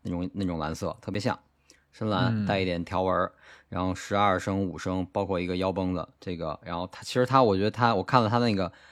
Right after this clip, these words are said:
Speaker 1: 呃，旗舰店，其实有一个一百五十克的超轻冲锋衣，我还挺感兴趣的。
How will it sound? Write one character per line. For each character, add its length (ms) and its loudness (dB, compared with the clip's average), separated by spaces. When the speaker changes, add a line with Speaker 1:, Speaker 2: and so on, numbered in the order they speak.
Speaker 1:
呃， 220 0
旗 180 -6
舰 120 6
店， 380 4
其 100 -10
实 200 4
有 160 2
一 60 0
个 80 4
一 120 4
百 220 6
五 160 2
十 140 -8
克 180 0
的 140 2
超 260 2
轻 180 4
冲 180 4
锋 100 4
衣， 140 6
我 120 2
还 80 -2
挺 160 -4
感 160 0
兴 180 -4
趣 120 -8
的。 180 -8